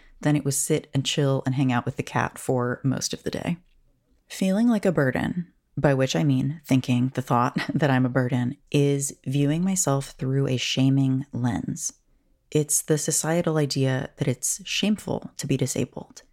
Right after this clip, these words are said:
It's shameful to have a lot of needs, to struggle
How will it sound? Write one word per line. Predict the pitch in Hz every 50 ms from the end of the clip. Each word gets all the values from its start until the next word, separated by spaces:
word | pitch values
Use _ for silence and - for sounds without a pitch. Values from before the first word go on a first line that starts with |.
| _ _ _
It's | - 135 135 - - - - _ _
shameful | - - - - - 143 160 151 143 - 135 127 123 127
to | - 135
have | - - 131 135
a | 151
lot | 131 127 135
of | 135 -
needs, | 175 190 170 135 131 - - - - - - - - - - _ _ _ -
to | - - - 143 135 131 127
struggle | - - - - 151 156 156 151 143 135 123 104 - -